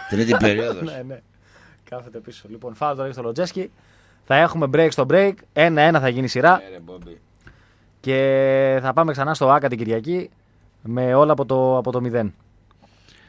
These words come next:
Speaker 2: Δεν
Speaker 1: Ε,
Speaker 2: ξέρω αν ο Ολυμπιακός έχει το κουράγιο να ξαναεπιστρέψει.
Speaker 1: Ε, ρε, Μπόμπι.
Speaker 2: Να πω την αλήθεια.
Speaker 1: Έξι δευτε-, οκτώ δευτερόλεπτα θέλει και κάθεσαι και το κοιτάς.
Speaker 2: Ναι.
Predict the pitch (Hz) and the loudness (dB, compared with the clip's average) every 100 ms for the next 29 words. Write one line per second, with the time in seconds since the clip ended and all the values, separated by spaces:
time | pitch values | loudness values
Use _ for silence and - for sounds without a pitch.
0 | _ 98 151 185 165 143 127 135 117 127 | _ -4 0 2 2 2 2 0 -2 -8
1 | 117 113 120 120 117 117 117 104 107 95 | -12 -6 -4 -4 -6 -10 -12 -10 -10 -10
2 | - - 92 98 85 85 82 104 110 101 | -16 -8 -4 -2 0 0 0 -2 -2 -6
3 | 101 101 - 98 _ _ 95 98 101 82 | -6 -8 -12 -18 _ _ -12 -8 -8 -8
4 | 82 78 - 104 95 101 85 101 95 87 | -10 -10 -6 -4 -4 -4 -4 -4 -4 -4
5 | 98 80 87 80 71 - 85 - - _ | -4 -4 -4 -4 -6 -6 -8 -8 -18 _
6 | _ _ 90 98 | _ _ -12 -12